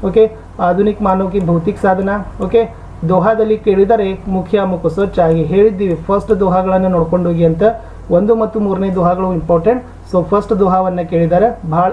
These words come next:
ಈಸಿ ಕೊಟ್ಟಿದ್ದಾರೆ. ಇನ್ನು ಕನ್ನಡದಲ್ಲಿ ಅನುವಾದ ಮಾಡ್ಲಿಕ್ಕೆ ದೋನೋ ದೋಸ್ತ್ ಜಂಗಲ್ ಸೆ ಲೌಟ್ಕರ್ ಆಯೆ, ಇಬ್ಬರು ಗೆಳೆಯರು ಕಾಡಿನಿಂದ ಮರಳಿ ಬಂದರು. ಅವ್ರ್ ಏಕ್ ಜಗಹ ಮಕಾನ್ ಬನಾ ಲಿಯಾ, ಮತ್ತು ಒಂದು ಸ್ಥಳದಲ್ಲಿ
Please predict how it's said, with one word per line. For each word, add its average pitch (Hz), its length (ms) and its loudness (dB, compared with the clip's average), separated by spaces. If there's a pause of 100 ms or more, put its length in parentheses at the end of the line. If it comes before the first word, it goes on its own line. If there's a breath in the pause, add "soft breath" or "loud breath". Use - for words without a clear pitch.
ಈಸಿ 170 200 -6
ಕೊಟ್ಟಿದ್ದಾರೆ. 165 460 -4 (480 loud breath)
ಇನ್ನು 226 200 4
ಕನ್ನಡದಲ್ಲಿ 240 480 2
ಅನುವಾದ 208 360 0
ಮಾಡ್ಲಿಕ್ಕೆ 196 640 0 (240)
ದೋನೋ 240 320 4
ದೋಸ್ತ್ 208 300 0
ಜಂಗಲ್ 190 420 2 (140)
ಸೆ 247 340 4
ಲೌಟ್ಕರ್ 180 420 0
ಆಯೆ, 165 200 2
ಇಬ್ಬರು 180 500 2
ಗೆಳೆಯರು 190 440 0
ಕಾಡಿನಿಂದ 180 480 0
ಮರಳಿ 165 340 2
ಬಂದರು. 214 600 0 (280)
ಅವ್ರ್ 240 300 2
ಏಕ್ 208 220 2
ಜಗಹ 196 280 0
ಮಕಾನ್ 202 400 -2
ಬನಾ 180 240 2
ಲಿಯಾ, 165 260 2
ಮತ್ತು 214 360 2
ಒಂದು 214 500 2
ಸ್ಥಳದಲ್ಲಿ 190 840 0